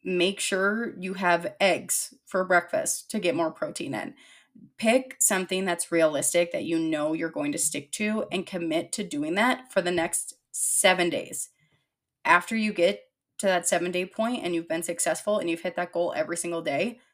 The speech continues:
try it for another week. The more compounding evidence you can gather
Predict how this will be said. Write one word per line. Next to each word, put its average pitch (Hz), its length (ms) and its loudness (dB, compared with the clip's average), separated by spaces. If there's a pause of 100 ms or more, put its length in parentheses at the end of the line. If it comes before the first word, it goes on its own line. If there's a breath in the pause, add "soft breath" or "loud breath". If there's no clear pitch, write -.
(400 soft breath)
try 185 220 0
it 190 200 0
for 175 120 -4
another 151 300 -2
week. - 340 -12 (320)
The 185 200 2
more 196 440 2
compounding 185 600 -6
evidence 160 500 -6
you 156 220 -4
can 175 220 -10
gather 175 600 -4